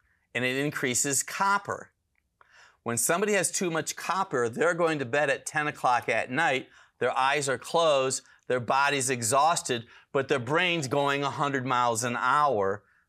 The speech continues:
because they have an imbalance of zinc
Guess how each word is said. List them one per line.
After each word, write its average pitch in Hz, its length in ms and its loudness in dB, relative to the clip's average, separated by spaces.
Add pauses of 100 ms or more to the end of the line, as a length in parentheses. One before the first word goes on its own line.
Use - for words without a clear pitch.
because 113 300 -4
they 120 180 0
have 120 180 2
an 110 80 -2
imbalance 110 600 -2
of 98 240 -8
zinc 120 600 -4